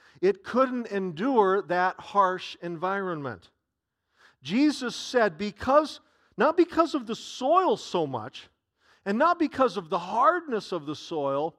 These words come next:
but because of the rocks just below the surface, because of this, when the plant grew, he said, he said it was scorched."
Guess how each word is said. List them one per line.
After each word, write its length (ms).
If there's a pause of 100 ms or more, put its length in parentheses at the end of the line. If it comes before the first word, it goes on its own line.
(480)
but 160
because 460
of 140
the 100
rocks 540
just 360
below 320
the 120
surface, 840 (520)
because 520
of 140
this, 260
when 180
the 60
plant 480
grew, 260
he 100
said, 320 (560)
he 60
said 180
it 80
was 160
scorched." 720